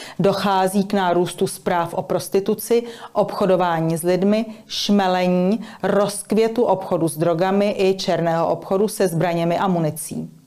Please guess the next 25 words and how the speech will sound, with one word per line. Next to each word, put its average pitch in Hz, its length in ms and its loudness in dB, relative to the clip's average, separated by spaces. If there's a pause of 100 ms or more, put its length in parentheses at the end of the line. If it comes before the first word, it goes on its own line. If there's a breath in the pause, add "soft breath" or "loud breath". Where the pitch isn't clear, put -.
(520 loud breath)
Jak 202 200 2
uvádějí 226 500 4
američtí 208 520 2
profesoři, 202 680 0 (120)
protože 185 400 2
armáda 185 440 2
má 180 180 2
k 175 40 0
dispozici 185 840 0
tak 220 280 -2
velké 180 480 2
množství 180 420 0
materiálu, 190 720 2 (320 loud breath)
není 220 320 4
netypické, 175 760 -2 (260 loud breath)
že 196 160 2
se 233 200 -2
občas 220 560 -2
nějaký 185 380 0
ztratí 190 640 -2
a 170 80 0
už 185 200 0
nikdy 165 220 0
se 208 160 -2
neobjeví. 160 580 -2